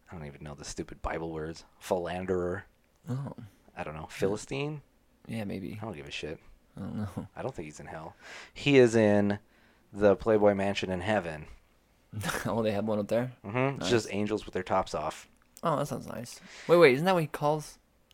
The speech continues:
Speaker 2: Or am I thinking of something else? No, it's, uh, what's
Speaker 1: Uh,
Speaker 2: the name of the store that does all the
Speaker 1: Oh,
Speaker 2: lingerie?
Speaker 1: Victoria's Secret.
Speaker 2: They call their
Speaker 1: They
Speaker 2: models
Speaker 1: have
Speaker 2: angels.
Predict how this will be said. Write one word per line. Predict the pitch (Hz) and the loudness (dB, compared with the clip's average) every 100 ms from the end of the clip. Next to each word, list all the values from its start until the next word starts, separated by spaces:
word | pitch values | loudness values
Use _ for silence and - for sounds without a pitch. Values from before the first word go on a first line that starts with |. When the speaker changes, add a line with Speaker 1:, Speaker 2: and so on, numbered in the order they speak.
| _ - | _ -2
Speaker 2:
Or | 113 | 2
am | 117 | 4
I | 113 | 2
thinking | 110 104 | 0 -4
of | 80 | -6
something | 80 67 | -4 -4
else? | - - | -4 -2
No, | 120 107 | 2 2
it's, | 95 - | 2 0
uh, | 98 85 82 - _ _ _ _ _ _ _ _ - - - | 2 2 0 -4 _ _ _ _ _ _ _ _ -18 -18 -12
what's | 113 - | -10 -4
Speaker 1:
Uh, | |
Speaker 2:
the | 113 | -2
name | 104 98 | 0 -2
of | 95 | -2
the | 85 | -6
store | - - 87 | -8 -6 -4
that | 58 65 - | -4 -8 -8
does | - | -8
all | - | -8
the | 65 | -2
Speaker 1:
Oh, | 62 135 | 4 6
Speaker 2:
lingerie? | 131 101 | 6 4
Speaker 1:
Victoria's | 113 - 120 95 | 0 4 4 4
Secret. | 120 - 92 | 0 0 0
Speaker 2:
They | 107 | 0
call | 107 110 | -2 0
their | 95 98 | 0 2
Speaker 1:
They | 113 | 4
Speaker 2:
models | 107 95 | 4 4
Speaker 1:
have | 107 | 0
Speaker 2:
angels. | 104 92 85 85 | 0 -2 -6 -6